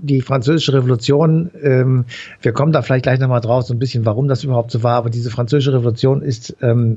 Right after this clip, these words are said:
in meinen Augen die bedeutendste Revolution der Moderne, unserer neueren Geschichte Europas.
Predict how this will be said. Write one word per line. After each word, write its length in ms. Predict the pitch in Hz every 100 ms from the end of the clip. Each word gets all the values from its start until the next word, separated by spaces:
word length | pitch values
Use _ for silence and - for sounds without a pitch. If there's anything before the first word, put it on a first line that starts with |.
| -
in 160 | 139 120
meinen 300 | 117 139 139
Augen 280 | 120 120 117
die 100 | 117
bedeutendste 760 | 113 113 131 139 - 127 117 117 - - - - -
Revolution 880 | 127 117 123 120 139 156 160 160 165
der 520 | 139 120 131 135 139
Moderne, 920 | 127 123 117 123 147 180 202 240 208 135
unserer 380 | 123 113 113 117
neueren 640 | 120 135 131 123 120 123
Geschichte 420 | 110 - 143 127
Europas. 680 | 117 107 156 - 185 180